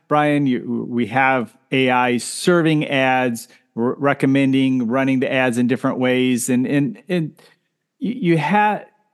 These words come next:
many of these organizations, Google specifically, I'll just say, wants you to go more and more automated. And we certainly have talked about this, but you have to make sure you're training your A I in a way, because,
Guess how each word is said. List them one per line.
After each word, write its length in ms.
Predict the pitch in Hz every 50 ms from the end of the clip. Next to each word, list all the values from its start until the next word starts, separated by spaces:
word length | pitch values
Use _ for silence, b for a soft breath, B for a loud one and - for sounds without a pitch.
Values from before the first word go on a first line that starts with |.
| _ _ _ _
many 340 | - 160 170 214 233 240 226
of 80 | 208 175
these 360 | 190 190 185 180 160 - - - _ _ _ _
organizations, 800 | 175 170 165 156 160 151 120 151 147 147 139 - 151 147 135 120
Google 360 | - - 147 151 139 139 135
specifically, 720 | 123 - - 120 113 - - 127 120 123 107 - 120 110 113
I'll 100 | 110 110
just 240 | 104 110 107 - -
say, 400 | - 165 156 139 127 120 117 B B B B B B -
wants 360 | 139 151 156 165 147 - -
you 140 | 147 143 139
to 120 | - -
go 220 | 127 120 131 131 123
more 260 | 123 127 127 127 127
and 80 | 123 123
more 260 | 120 120 120 117 -
automated. 480 | 113 113 110 110 104 104 98 98 101
And 100 | 104 107 120
we 180 | 131 139 131
certainly 400 | 117 - - - 147 143 131 131
have 100 | 123 113
talked 280 | - - 120 120 - -
about 260 | 113 113 110 107 -
this, 180 | - 120 110 -
but 140 | - 127 -
you 140 | 131 139
have 420 | 139 127 - - 185 190 214 226 220
to 100 | - 202
make 180 | 190 185 165
sure 200 | - - - 160
you're 160 | 151 147 139 135
training 800 | 131 - - - - 151 147 147 151 147 151 147 147 147 139 131
your 260 | 131 131 131 127 120
A 220 | - 123 123 120 117
I 200 | 117 120 117 117
in 120 | 117 117
a 80 | 113 110
way, 380 | 110 120 127 127 117 107 101 B B B B B B B
because, 460 | - 143 135 - 160 151 147 139 -